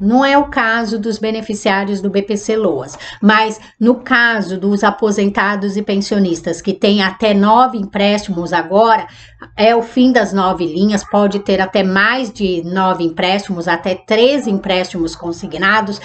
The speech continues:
Se em cada um deles vocês tiverem o seguro prestamista, você pode pedir a indenização, o ressarcimento de todos esses empréstimos, tá? Porque é ilegal, então vocês vão ganhar também.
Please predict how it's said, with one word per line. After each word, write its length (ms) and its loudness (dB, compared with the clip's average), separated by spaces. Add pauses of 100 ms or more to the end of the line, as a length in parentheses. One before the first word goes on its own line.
(400)
Se 120 2
em 200 6
cada 380 0
um 160 2
deles 460 2
vocês 420 0
tiverem 760 0 (240)
o 100 0
seguro 500 4
prestamista, 720 0
você 260 -2
pode 520 2
pedir 500 2 (180)
a 240 0
indenização, 840 0
o 40 4
ressarcimento 1160 2 (280)
de 220 4 (200)
todos 640 2
esses 440 2
empréstimos, 960 -2
tá? 300 -2 (240)
Porque 300 2
é 100 0
ilegal, 800 0
então 380 0
vocês 400 -2
vão 240 -2
ganhar 480 -2
também. 320 -6